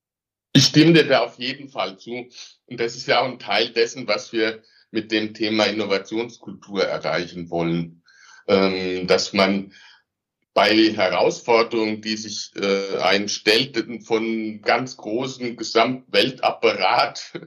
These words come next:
<laughs> bis hin zu dem Menschen irgendwo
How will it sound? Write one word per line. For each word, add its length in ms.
<laughs> 180
bis 180
hin 300
zu 480
dem 200
Menschen 520
irgendwo 840